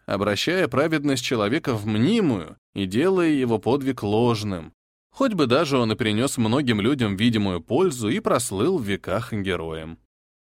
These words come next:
Все дело в том, что истинной целью любых обрядов и действий религиозного человека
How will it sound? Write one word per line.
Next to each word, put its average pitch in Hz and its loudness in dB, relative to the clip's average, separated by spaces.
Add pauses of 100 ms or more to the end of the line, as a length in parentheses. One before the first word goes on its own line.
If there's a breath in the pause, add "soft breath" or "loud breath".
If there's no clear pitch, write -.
(600)
Все 208 0
дело 165 2
в - -8
том, 143 0
что 101 -4
истинной 107 -4
целью 110 -2
любых 98 -2
обрядов 104 -2
и 101 -2
действий 107 0
религиозного 101 -2
человека 107 -4